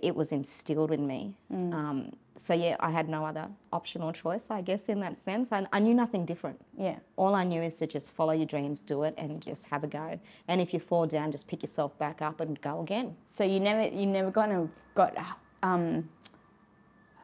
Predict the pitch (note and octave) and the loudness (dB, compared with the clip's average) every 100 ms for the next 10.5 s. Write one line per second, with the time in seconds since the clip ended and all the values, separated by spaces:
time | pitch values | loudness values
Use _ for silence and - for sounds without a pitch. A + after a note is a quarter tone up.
0 | - - - - F3 E3+ - G#3 F#3 F3 | -20 -18 -14 2 2 2 0 2 4 6
1 | D#3+ D#3+ F#3 F#3 - - G3+ D#3+ - D#3 | 4 6 6 6 2 -4 -4 -2 2 4
2 | D#3 F3 G2 F2 F3+ F3+ - - G#3+ E3 | 2 0 -2 -2 -4 -8 -6 2 4 4
3 | E3+ F#3+ E3 E3 - A3 B3+ A3+ C#4+ D4+ | 2 2 2 2 2 4 6 6 6 4
4 | - G#3 F#3 - F3+ E3+ E3+ D3 C#3+ D#3+ | 4 4 4 4 4 4 4 2 0 2
5 | D#3 F#3 B3+ - F#3 - G#3 A3+ A#3 A3 | 2 2 0 -2 -4 2 4 6 4 4
6 | F#3 - - - G3 G3 G#3+ - - _ | -4 -4 -10 -6 -2 -2 -4 -8 -16 _
7 | _ _ _ - G#3+ - A3+ A3+ A3+ - | _ _ _ 0 4 6 6 4 0 -2
8 | - E3+ - E3+ D3+ D3+ - - E3 D3+ | 0 0 0 0 2 0 -6 -4 -2 -2
9 | - D#3+ D3+ - D3 C#3+ - - - C3 | -2 -4 -4 -2 -2 -2 -4 -6 -4 -4
10 | - - - F3 E3 | -6 -6 -4 -2 -2